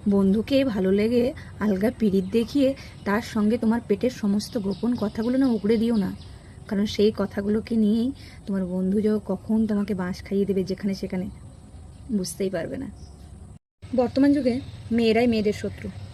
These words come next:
হ্যাঁ, ঠিকই বললাম, কারণ বন্ধু বানানোর সময় অবশ্যই একটু বুঝে শুনে বন্ধু বানাবে, না হলে আজ মৌমিতা,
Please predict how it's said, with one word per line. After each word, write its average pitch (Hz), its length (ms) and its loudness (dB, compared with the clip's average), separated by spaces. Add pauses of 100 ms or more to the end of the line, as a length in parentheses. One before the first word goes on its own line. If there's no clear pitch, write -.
(580)
হ্যাঁ, 190 200 -6 (480)
ঠিকই 226 240 -4
বললাম, 190 300 -2 (1160)
কারণ 233 360 -2 (640)
বন্ধু 226 280 4
বানানোর 269 280 4
সময় 262 340 -2 (240)
অবশ্যই 220 340 0
একটু 226 300 -2 (160)
বুঝে 220 300 2
শুনে 220 180 0
বন্ধু 190 280 0
বানাবে, 185 320 -4 (440)
না 208 140 0
হলে 214 260 2 (1800)
আজ 208 240 0
মৌমিতা, 202 480 0